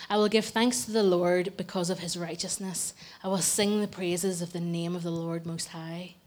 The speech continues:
Psalm nine one to two, "I will give thanks to the Lord with my whole heart. I will recount all of your wonderful deeds." God has been faithful.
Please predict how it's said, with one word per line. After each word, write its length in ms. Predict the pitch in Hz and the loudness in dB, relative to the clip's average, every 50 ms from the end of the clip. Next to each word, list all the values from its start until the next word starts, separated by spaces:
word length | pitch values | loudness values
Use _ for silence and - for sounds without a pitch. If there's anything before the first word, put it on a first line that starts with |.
| _ _ _ - - - - - - - - - - - - | _ _ _ -20 -20 -20 -20 -20 -20 -20 -20 -20 -18 -14 -6
Psalm 340 | - - 208 185 185 185 180 | -2 0 0 2 2 0 0
nine 340 | 180 175 175 190 202 202 196 | 0 0 2 2 4 4 4
one 120 | 190 185 | 2 2
to 80 | 180 175 | 0 -2
two, 260 | - - 185 185 196 - | -4 -2 -2 0 0 0
"I 100 | 190 196 | 0 2
will 140 | 196 196 190 | 2 2 2
give 160 | 196 190 190 | 2 -2 -4
thanks 420 | - - 214 214 247 254 - - | -4 -2 0 0 0 0 0 -2
to 80 | - 247 | -2 -2
the 140 | 214 226 208 | 0 2 2
Lord 320 | 190 180 175 185 185 180 | 2 2 2 2 0 0
with 200 | 170 165 - - | -2 -6 -8 -8
my 160 | 185 170 175 | -8 -8 -8
whole 300 | 170 175 - 196 190 190 | -8 -8 -8 -10 -10 -10
heart. 420 | 190 - - 165 160 170 - - - _ - - - - - - | -10 -10 -12 -10 -10 -12 -12 -14 -20 _ -20 -20 -20 -20 -16 -10
I 80 | - 170 | -6 -2
will 180 | 170 175 175 170 | -2 0 0 0
recount 560 | 170 190 190 196 190 - 202 185 190 190 - | 2 2 2 0 0 -4 -6 -6 -6 -6 -8
all 280 | - - 175 170 170 175 | -8 -8 -6 -4 -4 -4
of 100 | 170 170 | -4 -4
your 140 | 165 165 165 | -6 -6 -6
wonderful 400 | 165 165 170 170 165 - 175 165 | -6 -6 -6 -8 -8 -8 -10 -10
deeds." 520 | 175 170 165 175 180 170 - - - - _ _ _ - - _ _ - - - - - | -10 -10 -10 -10 -12 -12 -14 -16 -18 -18 _ _ _ -20 -20 _ _ -20 -20 -20 -20 -10
God 160 | - 196 190 202 | -4 0 2 2
has 140 | 196 196 | 2 2
been 200 | - 185 185 180 | 0 -2 -4 -4
faithful. 600 | 165 - - 165 165 165 - - - 190 190 190 | -4 -6 -8 -8 -8 -8 -10 -10 -10 -8 -8 -10